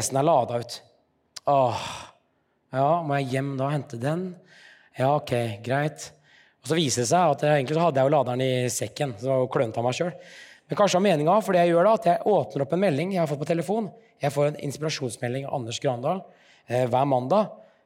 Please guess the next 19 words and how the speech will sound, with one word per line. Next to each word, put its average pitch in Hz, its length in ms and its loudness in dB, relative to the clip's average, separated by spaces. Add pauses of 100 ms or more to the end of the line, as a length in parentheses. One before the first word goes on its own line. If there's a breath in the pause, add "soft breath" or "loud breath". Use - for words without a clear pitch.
Eh, 139 400 2
så 139 140 -8
kan 147 100 0
du 143 80 0
jo 147 140 0
selv 135 180 -2
tenke 135 240 -4
deg 170 460 -4
at - 100 -18
den 143 240 0
er 143 80 2
jo 131 60 0
ikke 139 100 -4
lest 147 160 -2
før 139 140 -2
fredag. 123 320 -2 (420 loud breath)
Men 180 140 2
det 196 80 6
er, 185 240 6